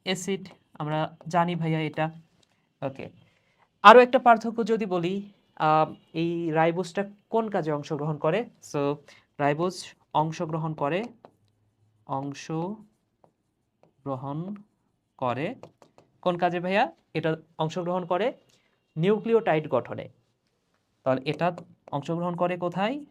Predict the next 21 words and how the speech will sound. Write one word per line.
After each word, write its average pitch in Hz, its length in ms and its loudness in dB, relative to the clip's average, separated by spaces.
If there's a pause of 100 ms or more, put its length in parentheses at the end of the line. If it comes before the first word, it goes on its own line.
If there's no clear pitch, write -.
(300)
নিউক্লিওটাইড। 190 920 -2 (160)
ওই 185 120 -2
যে 170 140 0
দেখো, 165 220 0 (400)
নিউক্লিওটাইড 196 560 0
মানে 165 220 -2
কি? 143 100 -4 (240)
নিউক্লিওটাইড 165 540 -2
মানে 170 180 -4
এই 165 80 -6
যে 165 120 -4
একটু 160 180 -4
আগে 170 160 -4
আমরা 185 180 0
যে 180 140 0
দেখলাম 170 240 -2 (120)
নিউক্লিক 175 380 -2
অ্যাসিড, 156 280 -2 (600)
এই 160 100 2
নিউক্লিক 170 300 0
অ্যাসিডটা 196 280 -2